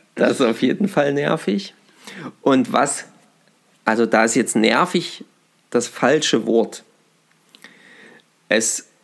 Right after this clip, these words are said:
fordert einen und, wie sagt man das? Ja, es fordert einen doch sehr, sehr stark oder mich aktuell sehr, sehr stark heraus, mit Spinnfischern geme-, äh, Spinnfischern gemeinsam angeln zu gehen.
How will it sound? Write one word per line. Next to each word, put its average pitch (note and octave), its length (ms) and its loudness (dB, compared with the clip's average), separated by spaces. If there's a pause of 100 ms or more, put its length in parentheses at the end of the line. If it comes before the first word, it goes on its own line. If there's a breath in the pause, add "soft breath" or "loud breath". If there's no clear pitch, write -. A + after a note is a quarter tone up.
(600)
fordert G3 760 0
einen D#3+ 500 2
und, C3+ 600 0
wie A#2+ 140 -2
sagt C3 280 -2
man A2+ 120 2
das? G2+ 320 -2
Ja, A#2 200 2
es - 120 -2
fordert C#3+ 380 0
einen A#2+ 300 0
doch B2 160 0
sehr, C#3 440 0
sehr A#2+ 300 0
stark A#2+ 320 -2
oder G2+ 160 -2
mich A#2+ 340 0
aktuell G#2+ 440 -2
sehr, A2+ 300 0
sehr A#2+ 220 0
stark A2 380 -2
heraus, A2 600 0 (680 loud breath)
mit A2+ 260 0
Spinnfischern C#3+ 800 0
geme-, G2+ 320 0
äh, - 100 -2
Spinnfischern A#2+ 1300 0 (220)
gemeinsam A2 680 2
angeln G#2+ 360 0
zu G2 160 -8
gehen. - 320 -8